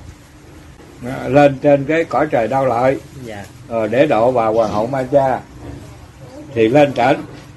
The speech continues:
Speaker 1: các chư thiên mới dọn tiệc đãi.
Speaker 2: Dạ.
Speaker 1: Thì chư thiên ông nào cũng là ba mươi hai tướng hảo, rồi Đức Phật cũng ba mươi hai tướng hảo thì giống y nhau,
Speaker 2: Dạ.
Speaker 1: không khác nhau. Do đó mà mười ông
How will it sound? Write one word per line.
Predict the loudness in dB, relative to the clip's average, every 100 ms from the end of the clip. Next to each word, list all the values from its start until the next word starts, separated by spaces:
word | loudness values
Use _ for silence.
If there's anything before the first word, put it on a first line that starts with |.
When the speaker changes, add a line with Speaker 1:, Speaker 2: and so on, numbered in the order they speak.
| -20 -4
Speaker 1:
các | -4 0
chư | 0 2
thiên | 4 2 2
mới | 0
dọn | 0 0 0
tiệc | -2 -4
đãi. | -2 -2 -4 -14 -16
Speaker 2:
Dạ. | -12 -12 -12 -16 -18 -14
Speaker 1:
Thì | -8 -4 2
chư | 2 6
thiên | 4 4
ông | -2 -4
nào | -4 -4 -6
cũng | -6 -6 -4
là | -4 0
ba | 0 2
mươi | 0
hai | 0
tướng | 2 0 0
hảo, | 2 0 -2 -14 -14 -8
rồi | -2
Đức | -2 -2
Phật | -4 -4
cũng | -8 -2
ba | -2
mươi | 0 -2
hai | -2
tướng | -4
hảo | -4 -4 -4
thì | -4 -4
giống | -2 -2
y | -2 -2
nhau, | -4 -6 -8 -20 -20
Speaker 2:
Dạ. | -18 -18 -18 -20 -14
Speaker 1:
không | -10
khác | -6 -6 -6
nhau. | -8 -8 -16 -20 -20 -20 -18 0
Do | 2
đó | 4 2
mà | 0 -6
mười | -2 0
ông | 0